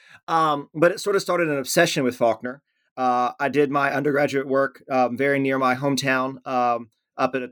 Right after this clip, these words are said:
uh, at a place called the University of Tennessee at Martin. Uh, and while I was in an American literature class there, I, we, we were reading William Faulkner's follow-up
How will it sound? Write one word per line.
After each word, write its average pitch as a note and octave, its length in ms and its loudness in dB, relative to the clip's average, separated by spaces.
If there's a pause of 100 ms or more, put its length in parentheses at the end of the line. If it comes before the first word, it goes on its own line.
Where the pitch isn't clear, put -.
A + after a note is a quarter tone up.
(140)
uh, B2+ 240 2
at B2+ 80 -6
a - 20 -12
place C3 240 0
called B2+ 180 0
the B2 60 0
University B2+ 520 0
of A#2+ 60 2
Tennessee B2+ 480 -2
at A2 120 -6
Martin. B2+ 400 0 (580)
Uh, C3+ 420 0
and C#3+ 400 0
while D#3 280 2
I D3+ 100 2
was D3 220 -2
in D3 80 0
an C3+ 100 -2
American C3+ 640 0
literature C3+ 480 0
class A2+ 460 -6
there, A2 420 -6 (380)
I, C3 640 0 (320)
we, D3 140 0
we D#3 180 -2
were D3+ 140 2
reading D3+ 500 0
William C#3+ 320 0
Faulkner's C3 760 0 (300)
follow-up C#3 640 -2